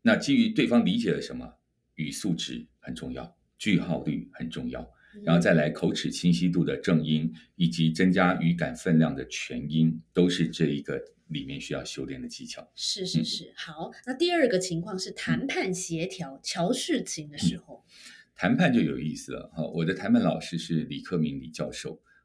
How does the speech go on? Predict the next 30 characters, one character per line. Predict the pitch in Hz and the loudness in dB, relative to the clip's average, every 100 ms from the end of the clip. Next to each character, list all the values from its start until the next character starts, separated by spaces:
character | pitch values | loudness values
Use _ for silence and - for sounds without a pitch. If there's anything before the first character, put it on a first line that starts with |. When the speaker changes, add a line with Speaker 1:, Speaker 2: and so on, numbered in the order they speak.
| - | -16
Speaker 1:
啊， | - - _ | -16 -16 _
他 | - 123 | 0 2
就 | 147 | 2
讲 | 71 67 | 0 -2
说 | 95 | -4
在 | - 120 | 2 2
谈 | - - | 2 -2
判 | - 120 | 0 0
里 | - | 0
面 | 69 71 | -4 -10
呢， | 65 | -10
他 | - | -10
需 | 92 92 | -8 -4
要 | 98 80 | 0 0
有 | 85 | -2
很 | - 62 | -6 -12
多 | - 123 | -6 -4
的 | 127 | -4
角 | - - | -6 -12
色 | - | -14
扮 | - - - | -12 -12 -14
演。 | - _ _ _ | -18 _ _ _
Speaker 2:
对。 | 214 180 | -10 -8
Speaker 1:
啊， | 143 - _ - | -8 -10 _ -2
你 | 170 | 0
不 | 156 | 4
能 | 135 | 6
只 | 117 117 | 6 4
有 | 78 - - | 2 -2 -8
一 | 156 | -6